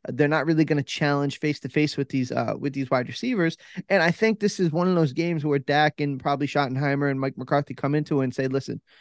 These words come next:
we're not gonna be able to j-, gash them too crazy. Let's just keep everything in front. Let's be smart." And, and as you mentioned, he didn't take too many risks.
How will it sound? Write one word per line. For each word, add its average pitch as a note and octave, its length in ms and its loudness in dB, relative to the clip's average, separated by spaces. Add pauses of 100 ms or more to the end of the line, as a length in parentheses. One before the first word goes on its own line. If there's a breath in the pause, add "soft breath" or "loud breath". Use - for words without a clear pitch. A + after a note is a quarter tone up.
(380 soft breath)
we're G#3 100 0
not G#3 140 4
gonna G3+ 120 4
be F3 100 8
able F3 180 6
to C#3+ 160 4
j-, C3 260 -6
gash D3 320 2
them C3+ 140 -2
too C#3+ 180 0
crazy. C3+ 420 0
Let's D3 200 2
just D#3 160 -4
keep E3 180 -2
everything D#3 280 2
in D3+ 60 -2
front. C#3+ 280 -2
Let's D3 120 -6
be D#3 140 -6
smart." C#3 460 0 (200 loud breath)
And, E3+ 140 4
and F3 240 4
as E3+ 220 4
you E3 80 2
mentioned, D#3+ 320 0
he C#3+ 100 2
didn't E3 180 0
take D#3+ 160 -2
too E3+ 120 -2
many D3+ 200 0
risks. F#3 440 -2